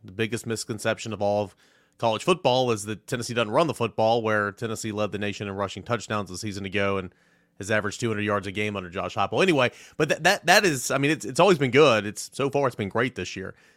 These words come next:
You gotta run the football. And Alabama, as always, is stout against the run. That defense is good. That front, I mean, really top to bottom,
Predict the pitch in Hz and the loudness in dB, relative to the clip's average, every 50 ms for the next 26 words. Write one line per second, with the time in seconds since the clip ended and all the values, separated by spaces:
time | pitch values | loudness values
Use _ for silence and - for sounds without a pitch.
0 | _ _ - 127 131 135 135 135 127 117 - 131 120 - - 107 101 95 98 101 | _ _ 0 2 4 4 4 2 2 2 0 0 0 2 2 2 4 4 4 2
1 | 110 107 101 - 107 123 127 120 110 123 120 117 117 117 113 95 - 104 110 107 | 2 0 2 2 4 4 4 4 4 4 4 4 4 2 0 0 0 0 0 2
2 | 98 110 107 107 107 110 107 110 107 90 92 90 - - - 117 110 107 110 110 | 2 2 2 2 2 2 2 2 2 0 -2 -6 -6 -4 0 2 4 4 2 0
3 | 101 104 92 - - 107 98 104 107 107 107 107 104 98 87 80 - 113 113 107 | -2 -6 -8 -6 -6 -6 -4 -2 0 0 0 0 -2 -4 -6 -6 -6 -6 -6 -4
4 | - 110 104 95 - 95 98 - 110 107 104 101 98 95 92 - - 101 98 95 | -4 -6 -6 -6 -6 -8 -6 -2 0 0 0 2 0 -2 -4 -4 -6 -8 -8 -8
5 | - - 107 107 98 92 90 139 147 120 98 - 120 113 95 101 95 87 104 101 | -8 -8 -6 -6 -6 -4 -2 0 0 0 0 2 2 0 0 0 -2 -2 0 2
6 | 101 98 92 92 | 2 0 -2 -4